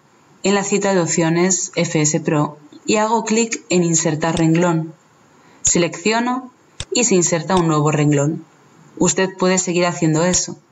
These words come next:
Para eliminar renglones hay que ir a Eliminar renglón en el grupo Presente. Seleccione Eliminar renglón,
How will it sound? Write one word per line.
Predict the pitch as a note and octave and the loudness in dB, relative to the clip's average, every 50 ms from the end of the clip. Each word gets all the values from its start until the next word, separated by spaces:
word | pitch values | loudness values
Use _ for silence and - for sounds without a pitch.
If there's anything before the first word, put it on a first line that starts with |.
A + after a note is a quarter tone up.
| _ _ _ _ _ _ _ _ _ _ _ _ _ - - - | _ _ _ _ _ _ _ _ _ _ _ _ _ -20 -10 -6
Para | - F3 F3 | -2 0 0
eliminar | F3 F3+ F3+ F3+ F#3 F#3+ F#3+ F#3+ | 2 2 2 2 2 2 0 0
renglones | F#3+ G3 G3 G#3 A3+ A#3 A#3 A#3 A#3+ A#3+ A#3+ - - - _ | 0 0 0 2 2 0 0 0 -2 -2 -2 -4 -4 -6 _
hay | - F#3 F#3 F#3+ | -2 0 0 0
que | F#3 F#3+ F3 | 2 2 2
ir | F3+ F#3+ F#3 | 2 2 2
a | F3 | 2
Eliminar | E3 D#3+ D#3 D3+ D#3 D#3+ E3 D#3+ E3 | 0 0 0 0 0 0 0 0 0
renglón | E3+ F3+ F#3 G3 G#3+ A3 A#3 A#3+ C#4 D4+ - - - - _ _ _ - | 0 0 0 2 0 0 0 0 -2 -2 -6 -10 -20 -20 _ _ _ -2
en | E3+ E3+ | 0 2
el | E3 D#3+ D#3 | 2 2 2
grupo | D#3 D#3+ D#3+ D3+ D#3+ D#3+ D3+ C#3+ - | 0 0 0 0 0 0 0 -2 -2
Presente. | - D#3 D#3 D#3 - G#3 A3 A3+ G#3 - G3+ C4+ - - - _ _ _ - - - - - | -2 -2 -2 -2 0 0 -2 -2 -2 -2 -4 -4 -6 -8 -14 _ _ _ -20 -20 -20 -12 -4
Seleccione | - - B2+ E3+ F#3+ F#3 - - - G#3+ G#3 G3+ F3+ E3 D#3+ - - | 0 0 2 2 2 0 -2 -2 -2 0 0 0 0 -2 -2 -4 -2
Eliminar | - F3 E3+ E3+ E3+ F3 F#3 F#3+ F#3+ F#3+ | -2 0 2 2 2 4 4 2 2 0
renglón, | F#3 F#3+ F#3 F#3 F#3 G3 F#3+ F3+ D#3+ D#3+ - D3 D3+ | 0 2 2 2 4 4 2 2 0 -2 -4 -6 -12